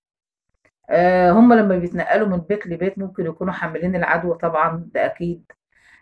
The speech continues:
آه، دي، دي أول حاجة. الحاجة التانية إن، إن العيال كلهم قعدوا، فيعني، يعني ممكن، آه، النقل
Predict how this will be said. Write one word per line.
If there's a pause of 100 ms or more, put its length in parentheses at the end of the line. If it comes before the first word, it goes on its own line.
(140)
آه،
دي،
دي
أول
حاجة.
الحاجة
التانية (1500)
إن، (720)
إن
العيال
كلهم
قعدوا،
فيعني،
يعني
ممكن، (440)
آه،
النقل